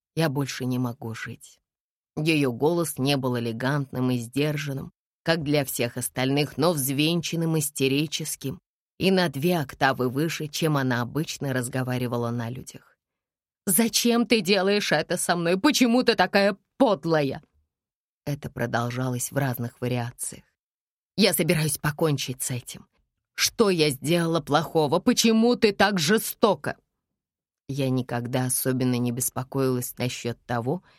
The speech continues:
что моя мать дойдет до выполнения своих угроз. У меня не было логических доводов, только интуиция.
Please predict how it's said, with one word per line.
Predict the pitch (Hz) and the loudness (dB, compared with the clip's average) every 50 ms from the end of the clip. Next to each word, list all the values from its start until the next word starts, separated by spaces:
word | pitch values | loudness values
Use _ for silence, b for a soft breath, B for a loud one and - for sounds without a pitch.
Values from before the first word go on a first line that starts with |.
| b b b b b | b b b b b
что | _ - - - 165 | _ -4 0 0 2
моя | 156 151 139 139 131 | 2 2 2 2 0
мать | 120 123 127 135 147 139 127 | 0 0 0 0 -2 -2 -2
дойдет | 127 131 131 135 123 135 139 135 127 | -2 0 0 0 0 0 -2 -2 0
до | 123 127 123 | -2 -2 -2
выполнения | 123 123 - 127 127 127 131 127 131 131 127 127 123 123 | -2 -4 -2 -4 -2 0 0 0 0 0 0 0 -2 -2
своих | - - 117 110 113 113 - _ | -4 -4 -4 -4 -6 -6 -6 _
угроз. | 110 113 120 120 117 117 123 131 - - - - _ _ _ _ _ _ _ _ | -8 -6 -6 -6 -8 -8 -10 -10 -10 -10 -12 -14 _ _ _ _ _ _ _ _
У | 175 196 | 2 4
меня | 196 185 180 170 165 | 4 4 2 2 2
не | 156 156 156 165 156 | 2 2 2 0 0
было | 143 139 131 120 | 0 0 0 2
логических | 120 127 127 127 127 131 127 127 - - 120 - - - 113 117 | 2 2 0 0 0 -2 -2 -2 -2 -6 -8 -8 -6 -6 -6 -4
доводов, | 117 127 135 151 160 165 156 156 147 - _ _ _ _ _ _ _ _ | 0 0 0 0 0 -2 -6 -8 -12 -14 _ _ _ _ _ _ _ _
только | - 170 160 135 - - 139 | 0 2 2 0 -2 -2 -2
интуиция. | 131 127 127 - 131 120 117 120 - - - - - - | 0 0 -2 -2 -2 -4 -4 -4 -8 -8 -8 -8 -8 -10